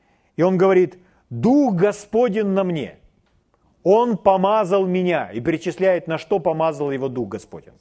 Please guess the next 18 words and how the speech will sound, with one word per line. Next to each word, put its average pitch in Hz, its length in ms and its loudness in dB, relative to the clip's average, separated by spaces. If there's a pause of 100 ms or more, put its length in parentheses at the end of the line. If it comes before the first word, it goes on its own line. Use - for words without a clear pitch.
(1700)
Мы 175 120 2
можем 202 280 0
обобщить 196 880 -2 (320)
одним 175 380 -2
словом, 151 460 -2
на 160 160 -4
что 262 280 -2
помазал 185 640 0
Иисуса 175 420 -4
Дух 147 200 -4
Господень. 92 480 -10 (380)
Чтобы 247 540 0
царствовать, 170 1200 -4 (240)
чтобы 214 340 2
владычествовать 226 1080 0
на 180 140 0
этой 196 300 -2
земле. 160 440 -2